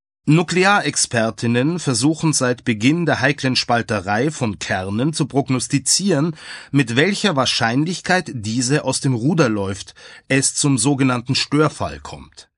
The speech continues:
Die Methodik ist durch die gaus in Russland, den U S A und Japan allerdings komplett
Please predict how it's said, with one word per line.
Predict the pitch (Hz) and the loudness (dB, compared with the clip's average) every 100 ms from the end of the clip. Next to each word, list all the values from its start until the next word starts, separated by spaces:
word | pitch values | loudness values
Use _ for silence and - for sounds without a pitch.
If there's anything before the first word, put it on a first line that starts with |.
| _ _ _ _ _ - - _ - | _ _ _ _ _ -20 -20 _ -2
Die | 127 | 2
Methodik | 165 170 147 202 190 175 165 | 4 4 4 2 2 0 2
ist | 160 - - | 2 0 -6
durch | 113 143 | -2 0
die | 143 117 | 2 2
gaus | 127 139 151 | 4 2 0
in | 135 110 | -2 -2
Russland, | 104 135 - 151 156 156 - | 0 0 0 0 0 -2 -4
den | 120 107 | -2 0
U | 131 135 | 2 2
S | 110 | 2
A | - 127 143 | 2 2 2
und | 131 113 98 | 0 -4 -2
Japan | 107 113 - 131 127 | 0 0 0 -2 0
allerdings | 127 131 127 123 - | -2 0 -2 -2 -4
komplett | - 123 117 - 151 156 | -4 -6 -4 -2 -2 -2